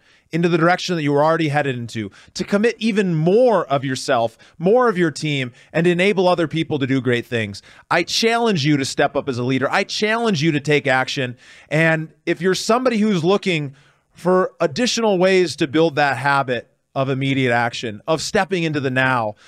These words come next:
then I really encourage you to go check out the R E I Action Challenge. We've got a thirty-day email series where every single day I'm gonna drop in your inbox with a short email and or a short video. And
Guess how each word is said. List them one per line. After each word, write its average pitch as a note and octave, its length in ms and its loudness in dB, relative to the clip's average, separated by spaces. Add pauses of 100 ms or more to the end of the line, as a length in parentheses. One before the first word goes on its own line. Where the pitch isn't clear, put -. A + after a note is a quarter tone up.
(120)
then F#3 120 0
I G3 40 4
really G#3+ 400 2
encourage F3 480 0
you D3+ 100 2
to C#3 80 0
go C#3 140 2
check C#3+ 300 -2
out B2+ 180 0
the C3 120 -4
R B2+ 240 0
E C3 80 0
I A#2+ 300 0 (100)
Action B2+ 440 -4
Challenge. A2 520 -8
We've C3 160 -2
got D3+ 180 2
a C3 40 -2
thirty-day D3+ 840 0 (400)
email D#3+ 560 2
series C3+ 840 -2 (480)
where D#3 140 2
every G3+ 260 -2
single G#3 260 -2
day F#3 300 0
I'm D3 80 0
gonna C#3+ 120 -2
drop C#3+ 320 0
in C#3+ 60 -4
your C3+ 140 -4
inbox B2+ 680 -6 (340)
with B2+ 140 -4
a C3+ 60 0
short D3+ 320 0
email D3 720 2
and B2+ 240 -4
or A#2+ 140 0
a A2+ 40 -2
short A2+ 260 -4
video. E3 500 2
And D3 80 -8